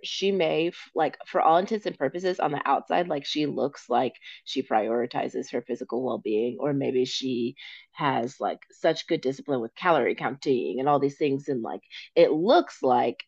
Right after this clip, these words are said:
she takes care of herself, but, like, her heart motivation is not good. <laughs> And, you know, it comes from a place of control, and she, she's afraid of doing the wrong thing or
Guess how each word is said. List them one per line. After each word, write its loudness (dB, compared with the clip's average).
she -4
takes -6
care -4
of -8
herself, -4
but, 2
like, 2
her 4
heart 4
motivation 0
is -2
not 0
good. 2
<laughs> 4
And, 4
you 6
know, 6
it -2
comes 0
from -2
a -2
place -4
of -8
control, 4
and 0
she, -2
she's 0
afraid 4
of -4
doing -2
the -4
wrong -2
thing 2
or -2